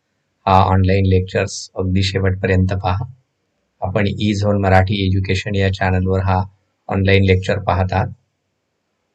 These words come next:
सराव प्रश्नपत्रिका दोन हजार एकवीस बावीस,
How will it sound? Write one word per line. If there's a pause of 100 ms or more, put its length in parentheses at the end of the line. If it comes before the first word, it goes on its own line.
(1700)
सराव
प्रश्नपत्रिका (140)
दोन
हजार
एकवीस
बावीस,